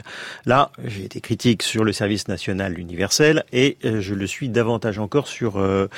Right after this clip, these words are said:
sur l'assurance chômage. Qui est la volonté de réduire, euh, les déficits ? On a l'ensemble des comptes sociaux qui sont,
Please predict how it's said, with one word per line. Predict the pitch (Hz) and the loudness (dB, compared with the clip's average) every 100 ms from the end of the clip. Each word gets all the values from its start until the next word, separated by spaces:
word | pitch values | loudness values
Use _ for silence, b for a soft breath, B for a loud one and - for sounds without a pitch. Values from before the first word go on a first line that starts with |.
| B B | B B
sur | B 120 | B 4
l'assurance | 113 110 127 139 | 4 4 4 4
chômage. | - 110 90 85 - - | 4 4 4 2 -6 -6
Qui | 151 143 | -2 6
est | 180 | 6
la | 123 | 6
volonté | 117 117 107 131 | 4 4 4 2
de | |
réduire, | 107 110 123 110 | 2 4 4 6
euh, | 101 95 | 4 4
les | 92 | 2
déficits ? | 95 - - 190 | -2 -4 -2 0
On | 127 | 2
a | 113 | 4
l'ensemble | 117 147 - 196 131 | 4 2 2 4 4
des | 110 | 2
comptes | 127 120 | -2 -4
sociaux | - 107 156 | -4 -2 -2
qui | 131 | -2
sont, | 110 131 | -6 -6